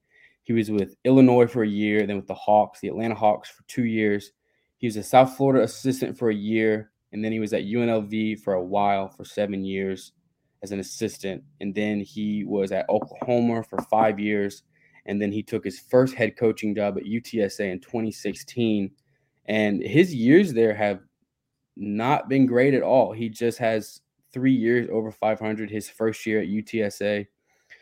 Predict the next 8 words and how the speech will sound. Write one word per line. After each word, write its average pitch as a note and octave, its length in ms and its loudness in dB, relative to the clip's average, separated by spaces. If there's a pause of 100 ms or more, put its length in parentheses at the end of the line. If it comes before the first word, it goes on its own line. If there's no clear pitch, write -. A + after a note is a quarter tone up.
(280)
in A2 80 -4
twenty A#2 260 2
sixteen, A2 600 -4
they G#2 100 -2
were G2 100 -6
fourteen - 520 -4
and G2+ 120 -2
nineteen. A2+ 640 -4